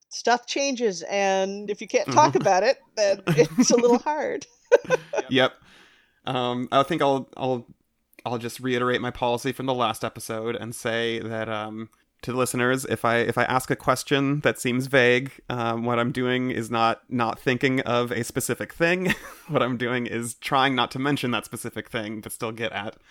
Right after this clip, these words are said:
Speaker 1: Right.
Speaker 2: uh, you know, some, some hopefully interesting things. So that said, I, I wanna talk about the Rookery. I don't think that's too spoilery.
Speaker 1: Yeah, no, that, that's,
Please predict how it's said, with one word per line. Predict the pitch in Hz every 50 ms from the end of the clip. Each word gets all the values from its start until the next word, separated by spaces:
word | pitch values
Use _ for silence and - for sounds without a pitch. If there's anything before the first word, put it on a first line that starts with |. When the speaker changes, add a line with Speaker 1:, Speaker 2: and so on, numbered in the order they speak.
| - - _ _ _ _ _
Speaker 1:
Right. | - 196 180 151 135 113
Speaker 2:
uh, | 113 113 113 110 127 127 _ _ _ _ _
you | - - 123
know, | 104 87 101 131 -
some, | - - 147 139 139 143 - - -
some | - - 170 - - - _ _ _ _ _ _ -
hopefully | - 190 170 - - 170 170
interesting | - 156 - 160 - - 165 165
things. | - - 90 62 - - - - _ _ _ _ _ _ _ _
So | - - 160
that | 190 185 147
said, | - 147 123 120 123 -
I, | 120 127 120 107 - -
I | 156 165
wanna | 180 180 175
talk | - 160 156 -
about | 143 143 123 -
the | 127
Rookery. | 120 120 117 - 156 156 147 151 147 147
I | - 131
don't | 139 135 -
think | 131 120 120
that's | 123 117 113 - - - - _ _ _
too | - - 131 113
spoilery. | 110 - - - 104 95 - -
Speaker 1:
Yeah, | 269 139 -
no, | - 151 147
that, | 147 156 165 - -
that's, | 208 185 165 - - -